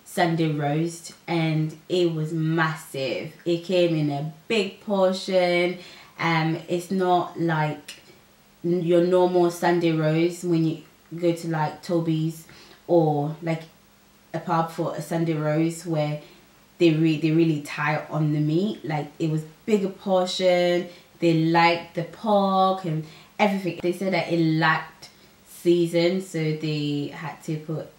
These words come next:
more salt on it, but in terms of portion size,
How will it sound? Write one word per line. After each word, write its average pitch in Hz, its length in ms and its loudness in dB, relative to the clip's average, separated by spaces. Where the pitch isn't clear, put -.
more 147 760 -2
salt 165 480 -6
on 170 160 -4
it, 170 140 -4
but 147 300 -2
in 180 160 2
terms 196 340 0
of 180 300 -4
portion 185 540 0
size, 165 640 -2